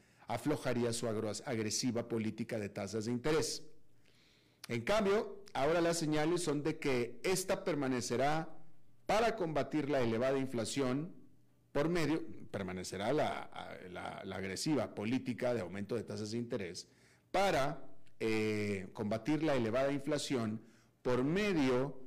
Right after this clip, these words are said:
de darle una fuerte desaceleración a la actividad económica, lo cual en sí mismo son malas noticias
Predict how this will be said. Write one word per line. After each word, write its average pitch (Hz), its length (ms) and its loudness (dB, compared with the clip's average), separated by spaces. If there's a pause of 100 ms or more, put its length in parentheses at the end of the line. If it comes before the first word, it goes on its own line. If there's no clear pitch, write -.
(140)
de 156 540 2
darle 123 640 2
una 127 240 2
fuerte - 800 -2 (100)
desaceleración 117 800 -2
a 147 40 0
la 147 80 0
actividad 110 400 2
económica, 123 760 0 (240)
lo 139 240 2
cual 165 220 2
en 160 100 2
sí 175 160 -2
mismo 110 640 0
son 151 240 0
malas 131 280 2
noticias 139 640 -2